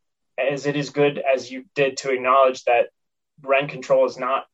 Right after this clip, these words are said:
gonna solve this problem, it's probably also worth just acknowledging kind of the disappointment that, you know, one of the biggest ways that American families build wealth is through building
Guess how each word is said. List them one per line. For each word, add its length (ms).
gonna 240
solve 520
this 240
problem, 640
it's 140
probably 340
also 600
worth 300
just 240
acknowledging 840
kind 220
of 80
the 240
disappointment 800
that, 260
you 100
know, 120
one 180
of 80
the 60
biggest 440
ways 400
that 120
American 460
families 420
build 300
wealth 360
is 160
through 160
building 300